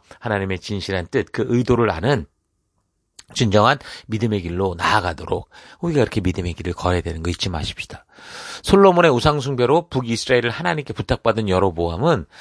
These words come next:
하나님이 왜 이 열 개 지파를 그에게 맡기셨는지 분명히 알았거든요.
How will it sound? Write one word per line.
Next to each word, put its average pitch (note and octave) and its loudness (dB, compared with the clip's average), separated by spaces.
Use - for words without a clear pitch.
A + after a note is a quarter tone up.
하나님이 F3+ 2
왜 C#3 6
이 C3+ 0
열 G2 2
개 D#3+ -2
지파를 B2+ -6
그에게 A#2 -2
맡기셨는지 G#2+ -4
분명히 G3 2
알았거든요. G2 -6